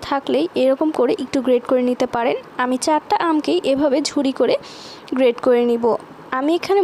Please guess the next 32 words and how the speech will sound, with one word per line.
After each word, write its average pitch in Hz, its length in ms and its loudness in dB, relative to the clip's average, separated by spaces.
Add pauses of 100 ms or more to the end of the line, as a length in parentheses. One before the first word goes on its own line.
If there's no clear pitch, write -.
মোটামুটি 339 440 2
সাইজের 339 360 2
গ্রেটারটাই 330 580 0
নিয়েছি, 254 280 0 (200)
একেবারে 269 320 0 (100)
ছোট 311 180 -2 (120)
হয়ে 370 220 2
গেলে 370 220 2
কিন্তু 349 220 0 (500)
গলে 262 260 4
যাওয়ার 277 240 2
সম্ভাবনা 349 440 2 (100)
থাকবে, 254 300 -2 (1700)
তাই 254 200 2
আমি 254 200 2
সবগুলো 294 440 2
আমকে 392 220 0
এভাবে 359 220 2 (120)
grate 269 240 2
করে 240 220 2
নিচ্ছি। 233 320 0 (1800)
চারটা 302 300 0 (120)
আমকেই 349 360 2
grate 277 300 2
করে 269 160 4 (140)
ফিরে 233 220 2 (100)
আসলাম, 233 300 -2 (500)
আর 240 100 2 (420)
আমটা 277 200 -2 (100)
যখন 370 260 2
grate 285 280 0
করলাম 294 200 2